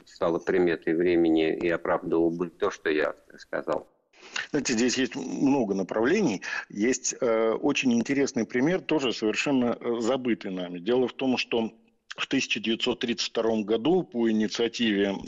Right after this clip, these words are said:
Speaker 2: командующего отдельной краснознаменной дальневосточной армии маршала Блюхера, э, в составе Красной армии был создан отдельный колхозный корпус. Вот я думаю, что мало кто слышал о том, что в Советском Союзе были такие,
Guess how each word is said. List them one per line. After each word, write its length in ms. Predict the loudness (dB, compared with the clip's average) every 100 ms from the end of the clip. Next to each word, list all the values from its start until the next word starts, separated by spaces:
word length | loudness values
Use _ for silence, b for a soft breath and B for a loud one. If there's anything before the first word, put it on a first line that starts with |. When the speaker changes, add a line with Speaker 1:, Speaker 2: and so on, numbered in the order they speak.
| -4
Speaker 2:
командующего 680 | 0 0 0 0 0 0
отдельной 440 | 2 2 0 -2 -4
краснознаменной 760 | -8 -4 -2 0 0 0 0
дальневосточной 720 | 0 0 0 -2 -2 -2 0
армии 380 | 0 0 -4 -6 B B B B B
маршала 360 | -4 -2 0 0
Блюхера, 520 | 2 2 2 0 -2 -8 B B B
э, 40 | -8
в 400 | -4 -2 -4 -4
составе 400 | -4 -2 0 0
Красной 440 | 0 -2 0 0
армии 280 | 0 0 0
был 300 | 0 2 0
создан 480 | 2 0 0 0 0
отдельный 480 | -2 0 2 2 0
колхозный 600 | -2 -2 0 0 2 0
корпус. 600 | 0 -2 -2 -6 -18 -18 _ _ -10
Вот 280 | -2 -2 -4 -16 -16 -10
я 160 | -2 0
думаю, 220 | 2 0
что 180 | 0 2
мало 260 | 2 2
кто 200 | 0 -4
слышал 400 | -8 -4 -4 0
о 20 | 0
том, 220 | 0 -2
что 340 | -2 -2 0
в 80 | 0
Советском 400 | 0 0 0 -6
Союзе 320 | 0 2 2
были 240 | 0 0 -2
такие, 400 | -4 -6 -8